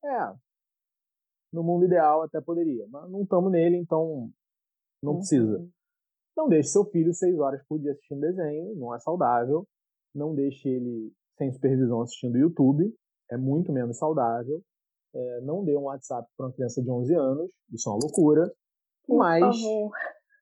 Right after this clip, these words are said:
Speaker 1: né? É, tirando isso,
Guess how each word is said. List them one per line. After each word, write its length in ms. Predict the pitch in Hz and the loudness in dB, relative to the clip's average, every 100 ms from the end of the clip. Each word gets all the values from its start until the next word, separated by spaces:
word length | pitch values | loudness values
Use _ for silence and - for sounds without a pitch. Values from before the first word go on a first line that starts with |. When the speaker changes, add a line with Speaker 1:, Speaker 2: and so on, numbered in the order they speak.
| _ _ | _ _
Speaker 1:
né? 200 | 151 156 190 262 - - _ _ _ _ - - _ _ _ | -4 0 0 -2 -14 -20 _ _ _ _ -20 -20 _ _ _
É, 760 | 143 135 135 131 131 123 117 113 _ _ _ _ _ _ _ | -6 -4 -4 -4 -4 -6 -8 -12 _ _ _ _ _ _ _
tirando 460 | - 202 202 269 208 160 202 | -2 2 4 4 2 2 -2
isso, 400 | 269 - 147 110 | -6 -8 -10 -10